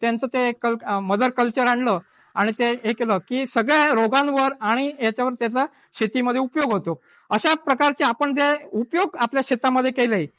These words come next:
हळूहळू करायचे. असं नाही की बाबा, अं, एकदम सगळं बंद करायचं आणि मग पीक पाणी आलं नाही तर काय करायचं, हळूहळू करायचं. समजा चार एकर शेती आपण करतोय,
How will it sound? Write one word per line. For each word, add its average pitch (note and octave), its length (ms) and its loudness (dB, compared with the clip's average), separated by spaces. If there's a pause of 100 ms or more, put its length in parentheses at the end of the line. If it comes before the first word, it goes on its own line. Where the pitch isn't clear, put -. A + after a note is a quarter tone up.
(600)
हळूहळू F#4+ 300 4
करायचे. C4 440 2 (100)
असं D#4 200 0
नाही D#4 160 2
की C#4 120 -2
बाबा, C4 320 2
अं, G#3+ 880 2
एकदम A#3 320 0
सगळं A#3+ 300 0
बंद A3+ 240 0
करायचं A#3+ 380 2
आणि A#3 160 0
मग A#3+ 120 -2 (180)
पीक B3 100 -4 (160)
पाणी A3+ 180 0
आलं A3+ 340 0 (120)
नाही A3 300 -2
तर A3+ 60 -2
काय A3+ 180 2
करायचं, G#3+ 420 -2 (360)
हळूहळू D#4 340 4
करायचं. G3+ 440 0
समजा B3+ 160 2
चार C#4 240 2
एकर D4 260 0
शेती C4+ 220 -2
आपण B3+ 220 0
करतोय, G3+ 320 -2